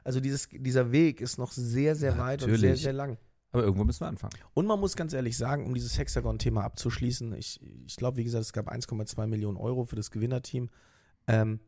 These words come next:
Speaker 1: die Spieler, die haben das echt ernst gemeint, ne? Also die sind da ran und die haben das auch als Chance verstanden, Geld zu verdienen. Ähm, und schlussendlich, das, was sportlich da auf dem Platz passiert ist, das, das, das war richtig gut. Das Drumherum hätte es gar nicht gebraucht. Die Halle wäre genauso voll gewesen.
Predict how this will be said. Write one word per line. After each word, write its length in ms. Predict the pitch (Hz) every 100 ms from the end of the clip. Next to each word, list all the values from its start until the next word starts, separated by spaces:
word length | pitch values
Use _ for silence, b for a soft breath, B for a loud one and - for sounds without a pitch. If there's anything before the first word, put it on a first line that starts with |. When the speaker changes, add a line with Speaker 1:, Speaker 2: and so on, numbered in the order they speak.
| _ _ _ -
Speaker 1:
die 100 | 123
Spieler, 380 | - 220 240 156
die 120 | 127
haben 120 | 156
das 140 | 147
echt 180 | - -
ernst 240 | - 220 -
gemeint, 340 | 127 107 104
ne? 300 | 131 190 220
Also 180 | - 127
die 140 | 127 127
sind 220 | 160 165
da 80 | 123
ran 400 | 123 175 208 190
und 180 | 147 -
die 180 | 131 127
haben 120 | 143
das 140 | 139
auch 160 | 117 120
als 120 | 107
Chance 300 | 139 160 143
verstanden, 340 | 131 - 117
Geld 200 | 117 135
zu 140 | - 160
verdienen. 420 | 165 180 196 262 _ _ _ _ _ _ -
Ähm, 440 | 131 135 135 143 - _ _ _ _
und 120 | - 143
schlussendlich, 600 | 139 - 139 143 156 - _ -
das, 220 | 131 -
was 120 | 127
sportlich 500 | - 131 147 156 -
da 80 | -
auf 140 | -
dem 100 | 131
Platz 200 | - -
passiert 400 | - 120 - 113
ist, 240 | 180 - 147
das, 260 | - - -
das, 300 | 131 - -
das 220 | - -
war 80 | 123
richtig 320 | 139 143 -
gut. 200 | 247 320
Das 120 | 117
Drumherum 420 | - 120 117 143
hätte 120 | 165 -
es 60 |
gar 140 | 147 160
nicht 140 | -
gebraucht. 340 | 151 170 -
Die 100 | -
Halle 160 | 123 143
wäre 100 | 147
genauso 320 | 151 175 208
voll 180 | 160 120
gewesen. 340 | 107 107 113